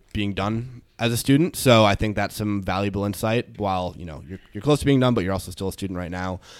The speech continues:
What would be something that you'd say to, you know, an, an incoming freshman or a current freshman or just any underclassman,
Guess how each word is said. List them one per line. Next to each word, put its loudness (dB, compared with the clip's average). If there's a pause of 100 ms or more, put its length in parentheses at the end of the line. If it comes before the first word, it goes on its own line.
(100)
What 2
would 4
be 2
something -2
that -2
you'd -2
say -2
to, -2 (260)
you -8
know, -10
an, -8
an -4
incoming 2
freshman 2
or 4
a 0
current -2
freshman -4
or -4
just -4
any -2
underclassman, -4